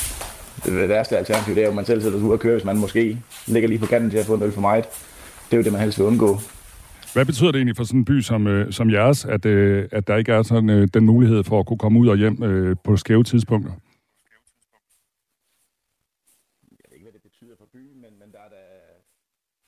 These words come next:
Speaker 1: det er da irriterende nogle gange, at du ikke kan gå ud fra, at du bliver hentet med taxa. Du kan ikke,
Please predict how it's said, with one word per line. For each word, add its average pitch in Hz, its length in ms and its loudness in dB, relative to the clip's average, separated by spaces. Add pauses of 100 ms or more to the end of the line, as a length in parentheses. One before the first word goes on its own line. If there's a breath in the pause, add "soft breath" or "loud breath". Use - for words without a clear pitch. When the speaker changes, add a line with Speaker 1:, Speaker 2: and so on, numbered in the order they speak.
(140)
Speaker 1:
det - 60 -20
er 113 40 -20
da 110 60 -20
irriterende 120 340 -20
nogle 127 160 -20
gange, 117 180 -20
at 101 80 -20
du 117 100 -20
ikke - 120 -20
kan 107 180 -20 (640)
gå 131 80 -20
ud 135 300 -20
fra, 107 160 -20
at 110 80 -20
du 107 40 -20
bliver 107 160 -20
hentet 123 200 -20
med - 60 -20 (100)
taxa. 110 220 -20 (140)
Du - 60 -20
kan 131 100 -20
ikke, 131 120 -20